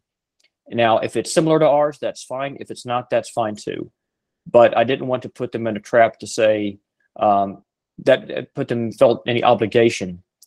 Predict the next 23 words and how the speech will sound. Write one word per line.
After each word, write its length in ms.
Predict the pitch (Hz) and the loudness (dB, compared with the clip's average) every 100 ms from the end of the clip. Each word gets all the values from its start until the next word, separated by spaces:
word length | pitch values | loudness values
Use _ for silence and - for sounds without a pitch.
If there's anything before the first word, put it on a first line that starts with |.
| _ _ | _ _
that 100 | 127 | 2
they, 140 | 127 120 | 2 0
they 160 | 117 113 | -2 -4
needed 300 | 113 107 104 | -4 -6 -6
to, 140 | 104 | -6
to 120 | 110 | -2
follow 200 | 117 107 | 2 2
the 60 | 104 | 2
same 220 | - 98 | -8 -8
way. 240 | 98 90 _ _ - _ | -8 -10 _ _ -20 _
So 440 | - 175 117 110 - _ _ _ | 0 0 2 -2 -8 _ _ _
now 180 | 190 143 | 0 2
that 140 | 135 165 | 2 0
doesn't 220 | 147 135 | -2 -6
say 180 | 151 131 | -6 -6
we 240 | 127 117 | -8 -8
don't 240 | 120 120 - | -8 -10 -6
educate 380 | 156 143 147 135 | -8 -6 -6 -6
them 100 | 127 | -6
and 80 | 113 | -10
encourage 400 | - 269 175 120 | -2 2 2 0
them. 340 | 98 110 - - | -6 -6 -10 0
Uh, 320 | 123 117 | 2 2